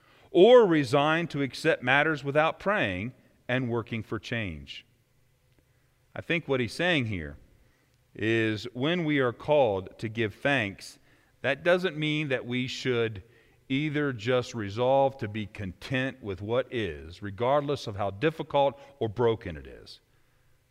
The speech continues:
But we can be thankful and at the same time continue to work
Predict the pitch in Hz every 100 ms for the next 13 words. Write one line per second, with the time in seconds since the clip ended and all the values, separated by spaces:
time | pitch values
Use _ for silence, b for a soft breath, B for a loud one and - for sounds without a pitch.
0 | _ - 87 113 - 180 202 202 170 -
1 | 135 117 - 82 78 - b b 131 135
2 | 135 123 117 - - 175 196 202 - 135
3 | 113 107 - b - 131 104 - 185 185
4 | 190 185 - 127 110 135 165 175 -